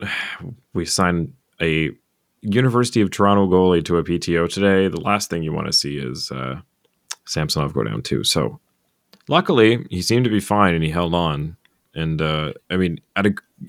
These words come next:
it was a good test too, because the Canadiens kinda picked things up in the second half of the game. 'Cause this was the weird thing.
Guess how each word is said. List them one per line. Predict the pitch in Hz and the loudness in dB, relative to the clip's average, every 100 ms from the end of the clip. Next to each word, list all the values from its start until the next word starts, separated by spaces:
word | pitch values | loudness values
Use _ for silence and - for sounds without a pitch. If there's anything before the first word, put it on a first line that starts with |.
| - | -4
it | |
was | 120 123 | 0 2
a | |
good | 104 135 156 | 4 4 4
test | 127 120 113 - | 0 0 0 -2
too, | - 98 | 0 0
because | 76 78 82 | 0 -4 -6
the | 85 | -6
Canadiens | 95 92 107 104 - | -2 0 2 0 -2
kinda | 87 80 | -4 -4
picked | 85 - | -6 -6
things | 85 80 78 | -6 -4 -4
up | 78 - | -4 -4
in | 78 | -6
the | 73 | -6
second | 78 78 78 | -8 -6 -4
half | 73 - | -4 -6
of | |
the | 73 | -4
game. | 78 76 - _ _ _ - - - - - - | -2 -2 -8 _ _ _ -20 -20 -20 -20 -20 -2
'Cause | 95 - - _ _ | 0 0 -4 _ _
this | 82 139 175 | 0 2 2
was | 302 196 | 2 2
the | |
weird | 127 113 120 | 4 4 4
thing. | 101 82 | 2 0